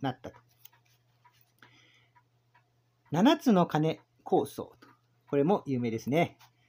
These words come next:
七年ごとに甲府前進のリズムを刻む七つの鐘。池田先生が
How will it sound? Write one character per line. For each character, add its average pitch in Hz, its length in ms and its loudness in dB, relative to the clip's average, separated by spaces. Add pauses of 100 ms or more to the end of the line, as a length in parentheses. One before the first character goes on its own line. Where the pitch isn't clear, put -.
(680)
七 202 280 4
年 254 280 6
ご 240 140 4
と 165 140 2
に 185 240 0 (440)
甲 294 240 6
府 139 220 -2
前 190 240 4
進 202 400 2
の 202 180 0 (200)
リ 190 200 2
ズ 240 120 2
ム 135 180 2
を 98 120 -8
刻 139 300 0
む 143 200 -4 (180)
七 165 260 2
つ 220 120 -2
の 143 120 2
鐘。 113 320 -6 (880)
池 233 240 2
田 226 100 8
先 220 260 2
生 175 280 2
が 170 200 2